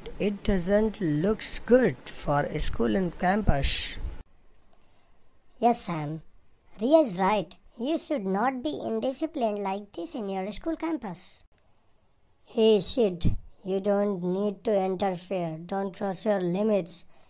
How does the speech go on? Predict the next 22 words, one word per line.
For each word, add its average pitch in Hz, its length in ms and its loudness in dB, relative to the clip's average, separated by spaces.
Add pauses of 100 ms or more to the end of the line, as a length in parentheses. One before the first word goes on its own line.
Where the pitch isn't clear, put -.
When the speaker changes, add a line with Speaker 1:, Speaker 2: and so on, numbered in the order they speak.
(140)
Speaker 2:
You 285 120 4
needn't 254 680 4 (680)
to 202 480 4 (220)
interfere 214 640 2
between 190 580 -2
us. 170 520 -2 (2000)
See, 262 280 4
Sam, 160 340 4 (340)
listen. 196 380 4 (420)
Ria 208 220 8
is 208 200 4
right, 208 400 4 (440)
and, 185 400 4
uh, 180 180 4 (260)
Nikki 233 280 6
was 233 220 10
just 254 320 4
kidding, 247 460 4
and 196 160 0
you 220 100 4
got 233 300 2
angry. 277 420 4